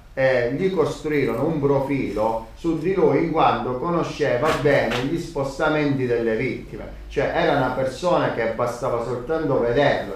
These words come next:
cioè, che non solo non do-, era ubriaco alla mattina alla sera, ma era di una cultu-, era di un'intelligenza e di un aspetto socioculturale altresì limitato. Per non parlare di Pietro Pacciani,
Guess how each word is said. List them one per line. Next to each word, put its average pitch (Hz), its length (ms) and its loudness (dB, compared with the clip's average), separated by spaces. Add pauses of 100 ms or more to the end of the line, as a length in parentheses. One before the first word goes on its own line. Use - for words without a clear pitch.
cioè, - 280 -8
che 123 100 -6
non 131 240 0
solo 156 280 4
non 120 220 -2
do-, 123 180 -2
era 123 160 0
ubriaco 123 440 0
alla 117 140 0
mattina 117 340 -4
alla 107 180 -2
sera, 104 340 -4 (320)
ma 156 140 0
era 123 220 4
di 156 180 2
una 123 380 0
cultu-, 147 540 -4
era 120 320 2
di 131 60 -2
un'intelligenza 135 1300 0 (120)
e 131 200 0
di 160 60 -4
un 151 120 2
aspetto 135 560 0
socioculturale 139 1120 0
altresì 135 500 -2
limitato. 110 680 -2
Per 123 140 -6
non 170 240 0
parlare 139 460 2
di 123 60 -2
Pietro 117 360 -2
Pacciani, 110 600 -2